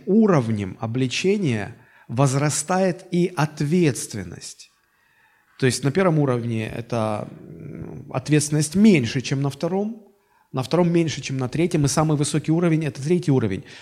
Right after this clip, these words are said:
уровень ответственности церкви.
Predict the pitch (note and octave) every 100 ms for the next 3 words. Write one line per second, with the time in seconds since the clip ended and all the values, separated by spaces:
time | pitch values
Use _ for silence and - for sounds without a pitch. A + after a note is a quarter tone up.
0 | - D#3 D#3 D3+ D3 D3 - - A#2+ C3
1 | C#3+ - C#3+ C#3 C3+ - C#3 C#3 - -
2 | - D#3+ C3 A2+ G2 G2+